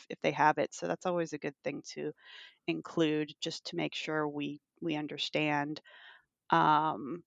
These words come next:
and, and yeah, um, it, if you mention other forums or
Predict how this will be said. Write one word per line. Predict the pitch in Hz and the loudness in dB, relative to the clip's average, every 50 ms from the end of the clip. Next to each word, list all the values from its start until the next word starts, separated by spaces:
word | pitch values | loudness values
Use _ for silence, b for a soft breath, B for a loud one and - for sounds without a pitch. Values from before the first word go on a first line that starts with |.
| _ _ _ _ _ _ _ _ _ - | _ _ _ _ _ _ _ _ _ 10
and, | 196 202 196 196 190 - | 10 10 10 8 6 6
and | - 208 208 | 6 6 10
yeah, | 208 226 226 196 180 180 - | 12 12 12 12 12 12 12
um, | - 185 185 185 180 180 175 170 175 170 - - _ _ _ _ | 12 12 12 12 12 12 12 10 4 -2 -4 -6 _ _ _ _
it, | - - - - - _ _ _ _ _ _ | 2 2 2 2 -4 _ _ _ _ _ _
if | - 220 - - 220 | 10 10 10 10 2
you | 226 220 214 208 208 202 190 190 185 175 - _ _ - | 4 6 8 8 8 8 6 6 4 0 -6 _ _ 4
mention | 202 214 214 214 214 - - 226 208 202 196 196 190 175 | 8 8 8 8 6 4 6 6 8 8 6 4 4 6
other | - 175 165 - | 6 6 6 4
forums | 170 - - 254 294 302 294 277 277 285 277 254 - - - _ | 0 0 6 8 8 8 8 6 6 4 0 0 -2 -4 0 _
or | 175 170 160 165 165 | 2 2 2 0 -2